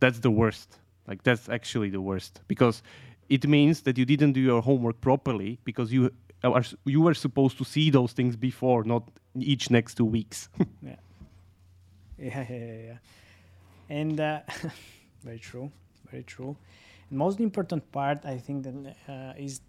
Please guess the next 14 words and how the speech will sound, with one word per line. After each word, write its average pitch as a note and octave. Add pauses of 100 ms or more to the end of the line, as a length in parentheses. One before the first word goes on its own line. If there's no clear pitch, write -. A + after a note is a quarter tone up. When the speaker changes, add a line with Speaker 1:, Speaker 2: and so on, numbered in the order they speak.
Speaker 2:
defining D#3+
the C3+
target B2
audience, A#2+
because, B2
um, B2+ (500)
there's C3
a D3+
lot G#3+
of, G3+
uh, C#3+ (340)
gaming D3+
companies C3
that B2